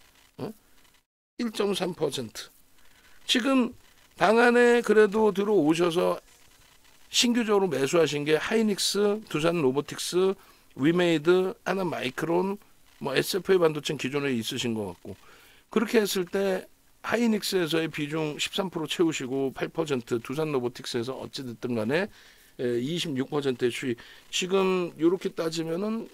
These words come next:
이십육 퍼센트가 아니라 삼십 퍼센트 이상의 수익이시네. 근데 나머지 정리해야 되는데 정리 못하신 거 캡스톤 파트너스, 뭐 센코, 지네오, 제놀루션, 얘네들은 계속 바닥 기고 있잖아요. 바닥 기는 정도가 계속,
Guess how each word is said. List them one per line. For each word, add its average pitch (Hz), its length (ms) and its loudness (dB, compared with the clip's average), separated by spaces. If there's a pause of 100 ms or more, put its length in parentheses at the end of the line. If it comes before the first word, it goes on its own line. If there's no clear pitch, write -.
이십육 170 440 -4
퍼센트가 143 440 -4
아니라 135 160 -4
삼십 233 360 -4
퍼센트 175 360 -6
이상의 113 280 -4
수익이시네. 92 480 -18 (1300)
근데 320 220 0
나머지 208 500 2
정리해야 185 480 0
되는데 175 400 2
정리 165 300 0
못하신 147 500 -2
거 143 100 -6
캡스톤 - 480 -8
파트너스, 151 480 -6
뭐 147 80 -4
센코, 160 460 -6
지네오, 143 480 -2
제놀루션, 139 560 -4 (320)
얘네들은 285 540 -2
계속 311 480 0
바닥 180 300 -4
기고 185 240 -6
있잖아요. 117 400 -6
바닥 220 320 -4
기는 214 260 0
정도가 196 280 -2
계속, 175 320 -4